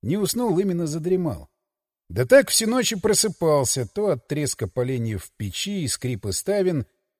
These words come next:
то из-за шума ветра и собственного тяжелого дыхания. Иногда и вовсе не мог сообразить, что именно послужило причиной пробуждения. Очнулся и все. К утру разболелась голова,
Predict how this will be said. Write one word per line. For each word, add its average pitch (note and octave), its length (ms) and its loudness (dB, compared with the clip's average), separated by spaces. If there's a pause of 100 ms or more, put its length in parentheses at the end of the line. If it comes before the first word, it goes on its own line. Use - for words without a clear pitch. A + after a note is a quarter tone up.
(120)
то G#3+ 140 4
из-за F#3 280 2
шума E3 360 2
ветра E3 420 0
и B2+ 40 0
собственного D#3+ 680 0
тяжелого B2 560 -4
дыхания. F#2+ 680 -8 (540)
Иногда G3+ 380 2
и A3+ 40 6
вовсе G#3 400 2
не C#3 80 0
мог D3+ 200 -2
сообразить, C#3+ 560 -2
что - 200 -6
именно A2+ 400 0
послужило B2+ 560 -4
причиной G#2+ 500 -6
пробуждения. G2+ 840 -6 (400)
Очнулся F3+ 540 -4
и A#2 100 -6
все. - 300 -10 (1000)
К - 80 -4
утру B3+ 280 2
разболелась F#3+ 640 2
голова, D#3 600 -4